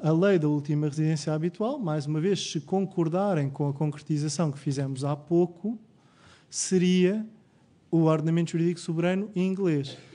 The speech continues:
Também, como falou durante a parte da manhã o, o doutor Isidoro, o ordenamento jurídico, eu peço desculpa, há bocadinho disse inglês, devia ter dito Reino Unido,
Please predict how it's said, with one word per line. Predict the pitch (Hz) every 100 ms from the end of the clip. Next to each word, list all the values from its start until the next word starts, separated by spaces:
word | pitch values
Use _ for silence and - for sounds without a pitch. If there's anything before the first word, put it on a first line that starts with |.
| -
Também, | - 147 175
como | 160
falou | 143 156 156 147 123 135
durante | 139 143
a | 143
parte | 143 139
da | 147
manhã | 156 165 165 143 127 - - _ -
o, | 127 120
o | 151 139
doutor | 143 143 131
Isidoro, | 131 151 165 185 220 - - _ _ _ -
o | 202
ordenamento | 185 160 175 180 170 143
jurídico, | 156 175 190 180 139 135 -
eu | 147 143
peço | 135 123
desculpa, | - 160 131
há | 131
bocadinho | 151 147
disse | 143 143 147
inglês, | 151 143
devia | 131 139
ter | 139
dito | 135 139
Reino | 143 143
Unido, | 160 202